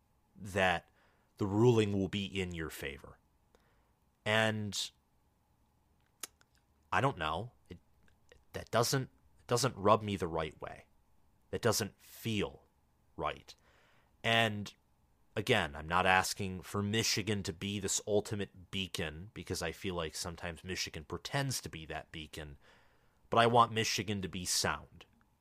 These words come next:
fundamentally, on the field, off the field, in terms of integrity, or in terms of play style, in terms of anything. I want Michigan to be fundamental, and I want them to be well-grounded.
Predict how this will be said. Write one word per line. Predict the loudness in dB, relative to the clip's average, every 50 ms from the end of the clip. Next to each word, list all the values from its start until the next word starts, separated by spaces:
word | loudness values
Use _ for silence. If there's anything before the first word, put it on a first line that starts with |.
| _ _
fundamentally, | _ -6 -2 0 0 0 0 0 0 0 0 0 0 0 0 0 -2 -2 -6 -8 _ _ _ _ _ _ 4
on | 6 8 8 6 4
the | -2
field, | -4 -4 -2 2 4 4 4 4 2 -4 _ _
off | 2 2 4 4 2 0
the | -8 -12
field, | -8 -6 -2 0 2 2 2 2 0 -2 -8 -8
in | -8 -8 -8
terms | -10 -6 -4 -4 -2 -2 -4 -4 -4 -4 -4
of | -4 -4 -4 -4 -6 -8 -12 -16 -20 _ _ _ _ _ _ -18
integrity, | -12 -8 -2 0 0 0 2 0 -2 -2 -2 -6 -8 -10 _ _ _ _ _ _ _ _
or | 6 6 8 8
in | 6 2
terms | -2 -4 -6 -6 -6 -6
of | -10 -10 -8
play | -4 -2 -2 -2
style, | -2 -2 -2 -2 -2 -2
in | -4
terms | -4 -4 -2 -2 0 0 0
of | 0
anything. | 0 0 -2 -4 -8 -12 -18 -20 -10 -8
I | -6 -2
want | 0 0 0 0 -2
Michigan | -4 -2 -2 -2 -4 -6 -8 -10
to | -10
be | -12 -14 -16
fundamental, | -14 -6 -4 -2 0 0 0 0 0 -2 -2 -2 -2 0 0 0 -2 -6 -10 -20 -20 -20 _ -6
and | -2 0 2
I | 4
want | 4 4 4 4 2 0
them | -4 -4 -4
to | -6
be | -6 -6 -6
well-grounded. | -4 -2 -2 -2 -2 -2 -4 -4 -4 -4 -6 -8 -10 -14 -16 -18